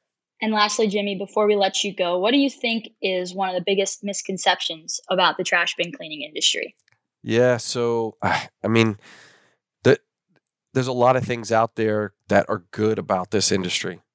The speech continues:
Speaker 2: A lot of,
Speaker 1: Mm-hmm.
Speaker 2: y-, you know, and I would say too, like, on the social media, how we all interact with one another. We may not always agree, but being able to, like, reach out, I don't think, landscapers don't have that, right?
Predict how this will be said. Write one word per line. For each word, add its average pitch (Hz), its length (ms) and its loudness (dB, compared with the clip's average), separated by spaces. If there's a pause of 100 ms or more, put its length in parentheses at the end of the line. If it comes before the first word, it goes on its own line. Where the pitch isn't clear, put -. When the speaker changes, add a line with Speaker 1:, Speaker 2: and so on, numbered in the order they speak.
(340)
Speaker 2:
A 113 80 -10
lot 107 260 2
of, 104 80 2
Speaker 1:
Mm-hmm. - 160 -6
Speaker 2:
y-, 113 200 -8
you 113 140 -10
know, 110 140 0
and 104 80 -2
I 104 60 2
would 117 140 -2
say 113 180 2
too, 120 380 -2
like, 107 240 4
on 104 120 0
the 101 60 -4
social 107 340 2
media, 107 260 0
how 104 80 2
we 101 140 -2
all 101 180 0
interact 101 340 0
with 107 140 -16
one 113 120 2
another. 117 340 2 (200)
We 131 120 -6
may 147 120 6
not 143 140 4
always 120 260 -4
agree, 110 420 0 (460)
but 120 200 4 (120)
being 135 220 -2
able 127 260 2
to, - 180 -4
like, 107 260 4
reach 113 220 -8
out, 123 240 4
I - 60 -6
don't 131 120 -8
think, - 120 -14 (280)
landscapers 113 480 2
don't 95 160 -6
have 90 180 0
that, 95 160 -2 (320)
right? 113 220 -4